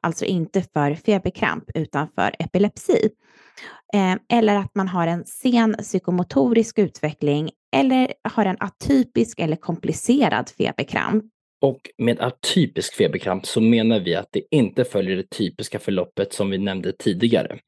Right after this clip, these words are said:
Speaker 2: Alltså att den inte är symmetrisk, att det bara börjar på ena delen av kroppen,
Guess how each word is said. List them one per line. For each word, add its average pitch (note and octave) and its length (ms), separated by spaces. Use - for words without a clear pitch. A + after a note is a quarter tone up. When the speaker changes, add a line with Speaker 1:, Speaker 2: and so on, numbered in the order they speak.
Speaker 2:
Alltså F#2 300
att - 220
den F2 140
inte G2 360
är F#2 320
symmetrisk, E3+ 920
att G2+ 120
det G#2+ 80
bara G2+ 280
börjar F#2+ 220
på - 200
ena G#2+ 240
delen G2+ 260
av G2+ 80
kroppen, G3+ 540